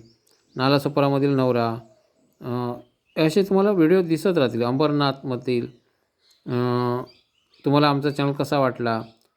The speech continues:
पुढे शिक्षण देणारा नवरा पाहिजे, पुणेमधील वधू, नालासोपारामधील नवरा, मुंबईमधील साठ हजार कमवणारा नवरा,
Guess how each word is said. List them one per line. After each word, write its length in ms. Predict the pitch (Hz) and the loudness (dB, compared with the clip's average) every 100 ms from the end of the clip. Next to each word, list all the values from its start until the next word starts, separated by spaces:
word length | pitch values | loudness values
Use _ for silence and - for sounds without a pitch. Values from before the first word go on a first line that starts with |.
| _ _ - | _ _ -6
पुढे 180 | 135 139 | -2 0
शिक्षण 400 | 147 - 147 139 | 0 2 2 4
देणारा 320 | 139 139 139 | 2 2 2
नवरा 280 | 131 131 135 | 2 2 2
पाहिजे, 540 | 135 117 117 113 117 113 _ _ _ _ _ _ _ - | 0 -2 0 -2 -4 -12 _ _ _ _ _ _ _ -2
पुणेमधील 480 | 135 143 139 143 143 | 2 4 4 4 4
वधू, 420 | 131 120 117 117 - _ _ - | 2 2 -2 -4 -12 _ _ -10
नालासोपारामधील 680 | 127 139 135 139 139 139 139 | -4 -2 0 0 2 2 2
नवरा, 420 | 131 127 120 113 113 - _ _ _ - | 2 2 0 -2 -6 -14 _ _ _ -8
मुंबईमधील 640 | 127 135 139 135 143 139 143 _ _ - | -2 0 2 2 2 0 -4 _ _ -4
साठ 240 | 131 131 | 0 2
हजार 180 | 139 143 | 2 0
कमवणारा 460 | 143 135 135 135 131 | 0 0 2 0 0
नवरा, 420 | 120 117 113 | 0 0 -2